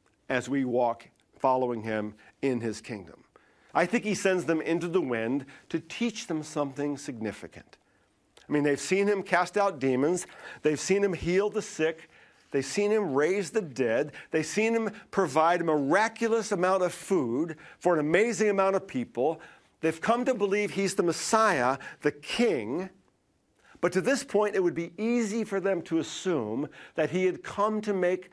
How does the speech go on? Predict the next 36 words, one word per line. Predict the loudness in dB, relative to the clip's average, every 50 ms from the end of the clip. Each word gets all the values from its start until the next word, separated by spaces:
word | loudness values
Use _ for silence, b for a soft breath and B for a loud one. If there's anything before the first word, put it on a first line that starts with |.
| b b b b b
life | 0 2 2 2 2 0 -2 -6 -14 b b b b b _ _
easier | -4 -2 0 0 0 -2 -4 -4 -4 -4 -4
for | -6 -8 -10 -12 -10
them, | -8 -10 -10 -12 -16 _ _ _ b b b b b b b
that | 0 2 2
he'd | 2 2 2 2
come | 2 2 2 4
to | 2 2
eliminate | 2 2 2 2 2 2 2 2 2 0 0 0
all | 2 2 2 2 2
pain | 0 -2 0 0 2 2 2 0 0 -2 B B B
and | -2 -2 -2
suffering | 0 0 0 0 0 -2 -2 -2 -2 0 -2 -4 B B B B -4
and | -2 0
even | 0 0 -2 -4
physical | -4 -4 -4 -4 -6 -8 -8 -8
hunger, | -6 -4 -4 -4 -4 -4 -6 -6
because | -4 -4 -2 0
that's | 0 2 2 0 0 0
what | -2 -4 -2 -2
they've, | -2 -2 -2 -4 -4 -2
they've | -2 -2 -2
seen | -2 -4 -4 -2 -2
him | -2 -4 -4
do. | -4 -6 -6 -6 -8 -10 -16 _ _ _ _ _ _ _ _ _ _ _ b b b b b b b b b _
So | -6 -6 -4
he | -2 -2 -2 0
knew | 0 0 0 2 2 2
that | 0 0 0
they | -2 -2
did | -2 -2 -2 -2
not | -2 -2 -2 -4 -4
yet | -2 -2 -2 -2 -4 -10 -18 _
fully | -2 -2 0 0 0 -2 -4 -4 -4
understand | -4 -4 -2 -4 -4 -6 -8 -8 -6 -4 -4 -4 -4 -4 -6 -6 -8 -8 b b b b b b b b b b -2
either | 0 0 2 2 2 0 0 -2